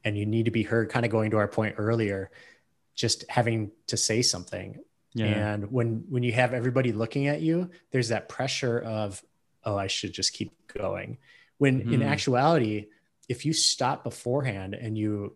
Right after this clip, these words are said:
Speaker 1: really, like, s-, you succinctly tell a story, that's more captivating, and they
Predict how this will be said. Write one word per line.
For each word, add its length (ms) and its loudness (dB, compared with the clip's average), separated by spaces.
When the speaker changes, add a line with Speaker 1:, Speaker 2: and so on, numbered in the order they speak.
Speaker 1:
really, 260 2
like, 220 0
s-, 180 -4
you 120 -6
succinctly 560 0
tell 200 0
a 60 0
story, 460 0
that's 200 2
more 240 2
captivating, 680 -2
and 120 -2
they 320 -2